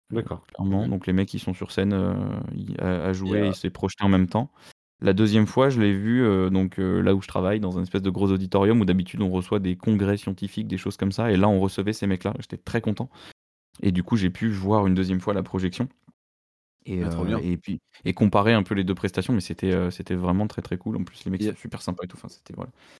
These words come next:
Speaker 3: il y avait
Speaker 2: Et,
Speaker 3: genre quoi ? Il y
Speaker 2: euh,
Speaker 3: avait un gratteux, un violoniste, un percussionniste, un mec
Speaker 2: Euh, alors,
Speaker 3: de
Speaker 2: ils jouent tous un, ils jou-, ils jouent
Speaker 3: Wow.
Speaker 2: tous un peu tout, sauf le batteur qui reste quand même,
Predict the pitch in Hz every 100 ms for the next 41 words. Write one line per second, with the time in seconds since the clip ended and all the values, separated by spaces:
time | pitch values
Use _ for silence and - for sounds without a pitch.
0 | _ _ 113 113 101 101 95 92 98 104
1 | 104 104 101 101 120 - 147 151 143 123
2 | 113 107 113 113 135 143 - 110 113 -
3 | - - 123 143 - - _ _ _ _
4 | _ - 107 110 110 113 113 120 120 160
5 | 135 123 120 110 117 113 113 127 135 127
6 | 120 117 107 _ 143 147 147 - - 117
7 | 113 110 110 120 120 - 95 107 104 107
8 | 107 107